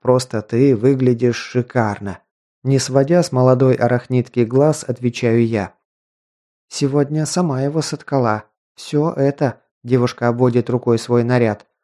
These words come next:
«шёлковая паутина. Нравится?» Ты даже не представляешь, как. Я очень рада, паучиха мне улыбается. «Идём?» – девушка берёт меня под руку. Не завидую я всем тем девушкам, которые будут на вечеринке.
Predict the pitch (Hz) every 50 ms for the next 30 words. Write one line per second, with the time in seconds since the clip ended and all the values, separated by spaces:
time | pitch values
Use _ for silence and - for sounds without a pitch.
0 | _ _ _ _ - - 175 185 185 175 - 180 170 180 180 175 175 180 175 175
1 | 156 160 - 127 120 113 113 117 - _ _ - 135 147 151 175 196 208 196 147
2 | - - 127 120 - _ _ _ _ _ _ _ _ _ _ _ _ - - 131
3 | 113 104 117 117 113 123 123 123 123 110 - 120 120 - - - 127 120 120 120
4 | 117 110 110 107 - - - 120 104 101 - _ _ _ _ _ _ _ _ _
5 | _ _ _ _ _ - 120 120 127 123 113 113 113 110 - 151 160 156 139 135
6 | 120 113 110 127 127 127 _ _ _ _ - 127 123 117 117 - - 117 - -
7 | 113 113 113 113 117 117 117 127 110 117 110 95 98 95 - - - - _ _
8 | _ _ _ _ _ _ _ - 156 147 135 151 165 196 208 202 - _ _ _
9 | _ _ _ - 120 120 127 117 117 - - - 120 117 127 120 123 113 - 120
10 | 120 117 120 120 117 - 123 117 110 110 110 101 - 107 104 - _ _ _ _
11 | _ _ _ _ _ _ _ _ _ _ _ _ _ _ _ _ _ - 120 120
12 | 123 131 139 160 170 156 156 170 175 180 185 170 147 135 131 135 127 123 - -
13 | 139 131 127 123 131 131 131 127 120 127 135 147 165 151 - - 127 123 123 -
14 | 113 - - 123 123 127 131 123 131 135 127 127 117 - 123 120 117 120 117 -
15 | - 131 120 113 104 98 - - 101 98 95